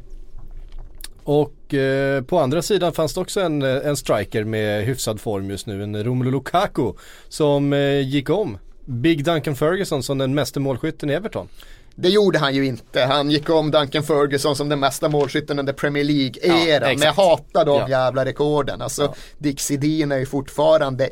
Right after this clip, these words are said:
Speaker 2: givetvis mister Mål i Everton. Så, eh, det ger jag väl uppriktigt sagt inte så mycket för, även om jag också tyckte det var kul att de zoomade in Ferguson just efter att han hade gjort det där målet.
Speaker 1: Mm.
Speaker 2: Eh,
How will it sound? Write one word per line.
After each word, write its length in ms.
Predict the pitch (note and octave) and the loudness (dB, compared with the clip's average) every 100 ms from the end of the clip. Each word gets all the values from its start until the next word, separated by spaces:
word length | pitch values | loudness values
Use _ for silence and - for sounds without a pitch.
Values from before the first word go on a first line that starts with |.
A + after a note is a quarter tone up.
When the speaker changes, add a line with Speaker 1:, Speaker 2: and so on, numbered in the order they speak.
| - | -2
Speaker 2:
givetvis 1200 | C#3+ F#3+ E3+ D3 F3+ - C#3 F#3+ E3 A#2 - - - | -2 0 2 2 2 -2 -2 -2 -2 -4 -4 -4 -2
mister 600 | D3+ C#3 - - D#3+ D3+ | -2 -2 -4 0 0 2
Mål 680 | D#3+ G3 G3 C#3+ C3 A#2 C3 - - - | 4 6 6 6 2 0 -2 -4 -14 -2
i 120 | C#3+ | 2
Everton. 680 | C#3+ C#3 B2 B2 C3+ C#3+ D3 - - | 2 2 -2 0 -2 -2 -8 -16 -18
Så, 720 | - - D3+ D3 D3 C#3 C#3 C3+ C3+ | -12 0 4 6 6 6 4 6 4
eh, 200 | C3+ - - - D#3+ | 4 0 -12 -16 -10
det 300 | C3 E3+ D#3 | -2 2 4
ger 240 | D3+ D3 | 4 4
jag 100 | C#3 | 4
väl 120 | C#3 C#3 | 2 0
uppriktigt 420 | C#3 B2+ - B2 | -4 -10 -10 -6
sagt 200 | C3 - | -4 -4
inte 180 | C3 - | -6 -4
så 80 | |
mycket 320 | C#3 C3+ C3 C3 | -4 -4 -8 0
för, 360 | E3+ B2 B2+ | 0 0 0
även 260 | C3 C3 C3 | 0 0 -2
om 60 | |
jag 140 | C#3 C#3+ | 0 0
också 200 | C#3+ A#2+ | 0 -8
tyckte 220 | B2 - | -8 -6
det 40 | |
var 100 | B2+ | -6
kul 220 | A#2+ B2+ A#2 | -4 -6 -6
att 80 | |
de 100 | A#2+ | -8
zoomade 400 | A#2+ C3 B2+ B2+ | -6 -6 -4 0
in 200 | D#3 C#3+ | 0 0
Ferguson 560 | C3+ A#2+ A#2 B2 A#2+ A#2+ | -4 -6 -8 -8 -8 -8
just 240 | A#2 - | -8 -8
efter 220 | B2 - A#2+ | -10 -8 -8
att 80 | |
han 80 | A2+ | -6
hade 140 | A#2 A#2+ | -6 -8
gjort 200 | A#2 - | -8 -8
det 60 | |
där 100 | A#2+ | -6
målet. 640 | B2 D#3+ D3 - D3 - E3+ | 0 0 0 -2 -4 -2 -4
Speaker 1:
Mm. 320 | C3 G#2 G2 - - | -2 -4 -4 -10 -6
Speaker 2:
Eh, 600 | B2+ B2 A#2 A#2 A#2+ | -4 -4 -4 -4 -6